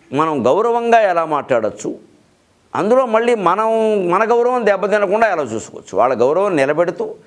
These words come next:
మన గౌరవం కూడా ఎలా నిలబెట్టుకోవచ్చు. ఆయన అమ్మవారి కృపకు పాత్రుడయ్యాడండి. అమ్మవారు మధుబిందు వేసింది, ఎంత అదృష్టవంతుడు అనగానే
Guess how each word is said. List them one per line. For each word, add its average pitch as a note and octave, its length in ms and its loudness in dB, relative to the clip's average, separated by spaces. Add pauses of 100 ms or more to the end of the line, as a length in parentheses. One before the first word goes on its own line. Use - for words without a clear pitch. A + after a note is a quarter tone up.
(340)
మన A3 240 0
గౌరవం A#3+ 340 0
కూడా G#3+ 160 2
ఎలా F3 160 -2
నిలబెట్టుకోవచ్చు. A#2 520 -2
ఆయన A3 160 0
అమ్మవారి A#3+ 360 0
కృపకు A3 280 0
పాత్రుడయ్యాడండి. G#3+ 800 0
అమ్మవారు F#3 360 0
మధుబిందు F3+ 440 0
వేసింది, F3 360 0
ఎంత D3 180 -2
అదృష్టవంతుడు D3+ 600 -2
అనగానే D3+ 340 -2